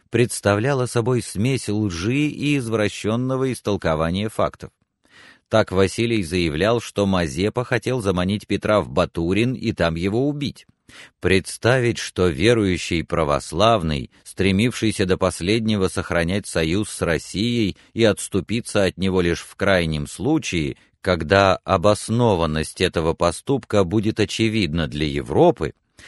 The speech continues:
станет покушаться на подлое убийство, более чем невероятно.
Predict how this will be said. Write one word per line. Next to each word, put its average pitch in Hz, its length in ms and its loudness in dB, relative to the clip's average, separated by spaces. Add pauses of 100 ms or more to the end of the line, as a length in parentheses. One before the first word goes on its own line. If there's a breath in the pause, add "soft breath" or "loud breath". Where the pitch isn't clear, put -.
(220 loud breath)
станет 107 540 2
покушаться 101 720 2
на 90 180 2
подлое 78 420 0
убийство, 101 680 2 (160 soft breath)
более 127 500 2
чем 98 260 0
невероятно. 67 720 -4